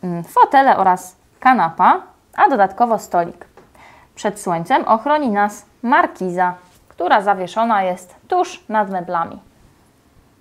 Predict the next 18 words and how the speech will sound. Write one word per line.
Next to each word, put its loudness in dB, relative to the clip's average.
Nasza 2
rodzina 0
to -4
cztery 2
drewniane 2
laleczki. -2
E, 0
myślę, 2
że -2
ciężko -4
się -6
nimi 0
zachwycić, -4
ale 6
mają 6
one 0
sporo 2
plusów. -6